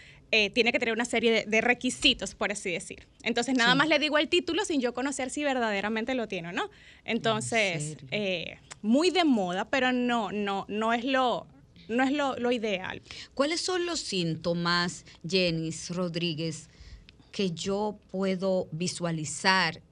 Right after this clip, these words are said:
Speaker 2: que te estoy escuchando, de que yo estoy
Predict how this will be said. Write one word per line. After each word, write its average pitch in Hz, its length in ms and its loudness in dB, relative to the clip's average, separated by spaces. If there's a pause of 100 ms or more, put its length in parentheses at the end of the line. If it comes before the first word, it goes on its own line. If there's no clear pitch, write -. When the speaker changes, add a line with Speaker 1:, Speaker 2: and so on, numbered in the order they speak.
(360)
Speaker 2:
que 170 120 -14
te 170 100 -10
estoy 170 280 -2
escuchando, 151 680 -6 (320)
de 165 120 -6
que 165 160 -8
yo 185 200 -6
estoy 233 560 -4